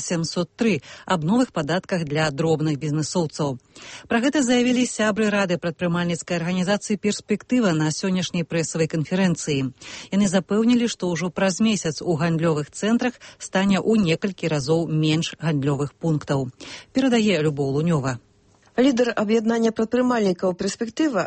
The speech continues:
Speaker 2: Анатоль Шумченко паведаміў, што арганізацыя падрыхтавала зварот да дэпутатаў мясцовых саветаў. Прадпрымальнікі просяць неадкладна перагледзець заканадаўчыя нормы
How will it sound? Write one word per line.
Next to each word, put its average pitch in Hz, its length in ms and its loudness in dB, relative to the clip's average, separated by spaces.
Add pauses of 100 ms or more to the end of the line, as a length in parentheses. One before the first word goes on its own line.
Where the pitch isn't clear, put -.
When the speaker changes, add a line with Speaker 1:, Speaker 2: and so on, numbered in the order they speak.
Speaker 2:
Анатоль 175 320 0
Шумченко 269 640 -2
паведаміў, 254 560 2
што - 240 -2
арганізацыя 233 560 0
падрыхтавала 214 720 -2
зварот 202 400 -2
да 214 80 0
дэпутатаў 180 640 -2
мясцовых 190 400 -2
саветаў. 190 640 -2 (240)
Прадпрымальнікі 262 720 0
просяць 254 400 -2
неадкладна 226 720 0
перагледзець 170 640 0
заканадаўчыя 175 720 -2
нормы 277 400 0